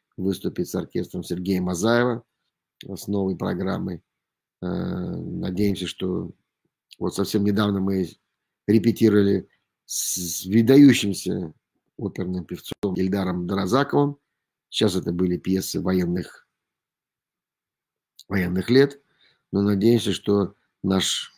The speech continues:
творческий союз, э, перейдёт ещё в какой-то репертуар, который мы можем представить и на джазовом концерте. Выдающийся, э, солист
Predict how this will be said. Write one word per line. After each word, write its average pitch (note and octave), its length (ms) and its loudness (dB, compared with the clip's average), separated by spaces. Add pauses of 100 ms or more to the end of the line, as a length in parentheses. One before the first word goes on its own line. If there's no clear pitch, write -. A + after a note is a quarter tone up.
(460)
творческий B2+ 540 4
союз, B2+ 480 2 (320)
э, F#2 420 -4 (440)
перейдёт G2 440 -2 (1040)
ещё A#2 560 0
в G#2 40 0
какой-то G2 360 -4
репертуар, G#2 540 -4
который G#2 340 -8
мы G2 120 -6
можем G2 300 -6
представить G2 500 -6
и F#2 80 -4
на F#2+ 120 -2
джазовом F#2 540 -4 (260)
концерте. E2 600 -6 (440)
Выдающийся, G#2 640 2
э, F#2+ 800 -8 (720)
солист G2+ 600 0